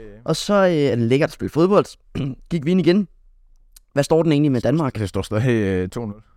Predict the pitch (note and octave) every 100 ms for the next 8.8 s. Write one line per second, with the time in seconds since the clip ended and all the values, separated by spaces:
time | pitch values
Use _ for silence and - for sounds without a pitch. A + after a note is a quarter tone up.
0 | - A2+ B2+ C3 E3+ G3 E3 D3 C#3 F3+
1 | F3 _ _ _ C#2+ - - F#2 G2 A#2
2 | C3 D3 D3+ - - - _ - - _
3 | _ - _ _ _ _ _ _ _ _
4 | _ _ - - F#2 - _ _ _ _
5 | _ D#3 F3 D3 D3+ C#3 C#3+ _ _ _
6 | _ _ _ _ _ _ _ _ - E4+
7 | F#4 C3+ E3 A3 - C3+ D#3 C#3 F3+ A#3
8 | D3 B2 D3 F3 D#3 C#3+ E3+